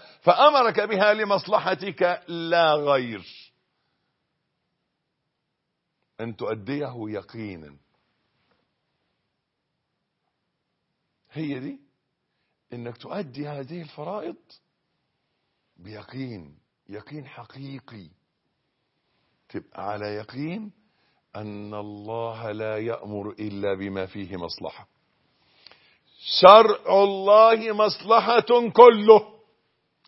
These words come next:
وحيثما كانت المصلحة فثم شرع الله.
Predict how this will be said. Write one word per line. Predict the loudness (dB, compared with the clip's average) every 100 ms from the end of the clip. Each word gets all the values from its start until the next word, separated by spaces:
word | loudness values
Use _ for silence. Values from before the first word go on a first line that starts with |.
| _ _
وحيثما | 2 4 4 -2 -4 -6 -2 2 0
كانت | 2 0 0 -4 -6 -6
المصلحة | -8 -6 -6 -6 -4 -4 0 -2 -4
فثم | -4 -2 -2 -2 -4 -4 -6
شرع | -2 -2 -2 -4
الله. | -4 -4 -4